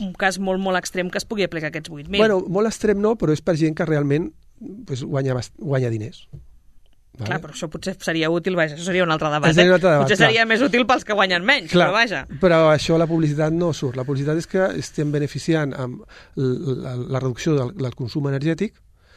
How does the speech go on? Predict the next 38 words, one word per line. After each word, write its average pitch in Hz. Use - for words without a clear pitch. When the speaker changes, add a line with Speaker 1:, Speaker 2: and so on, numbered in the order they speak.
Speaker 2:
posant 143
unes 139
deduccions, 117
però 139
després 123
a -
la 127
pràctica, 165
quan 123
anem 127
a 127
fer-les, 139
eh, 120
és 131
més 123
difícil. -
Un 151
altre 208
punt 226
que -
se 156
m'oblidava, 175
que 165
és 151
un 170
punt 165
pràctic 180
que -
fa 175
que 175
molta 165
gent 160
no 165
s'ha 156
pogut 139
deduir 135
aquesta 139
deducció, 135